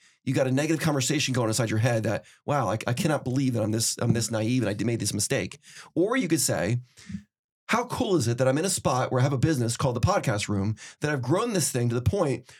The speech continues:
where I am now in a business situation that I can actually buy water to give it away for marketing? How cool is that? Imagine the day where I could actually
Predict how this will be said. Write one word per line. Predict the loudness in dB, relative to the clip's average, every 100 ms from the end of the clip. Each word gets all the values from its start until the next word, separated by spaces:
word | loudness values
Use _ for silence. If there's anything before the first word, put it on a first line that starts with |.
| -6
where | -4 0
I | 0 0
am | 2 2
now | 2 2
in | 0
a |
business | 0 0 0
situation | 0 0 0 2 0 -2 -10 -4
that | 0
I | 2
can | 0
actually | 0 0 -2
buy | 0 0 2
water | 2 2 2 2 0
to |
give | 0 0
it | 0
away | 0 -2
for | 0 2
marketing? | 2 0 -4 -8 -10 -16 _ _ -2
How |
cool | 0 2 2
is | 0
that? | -2 -4 -12 -20 _ _ _ _ -2
Imagine | 2 2 2 0
the |
day | 2 4 4
where | 2
I | 2
could | 2
actually | 2 2 -2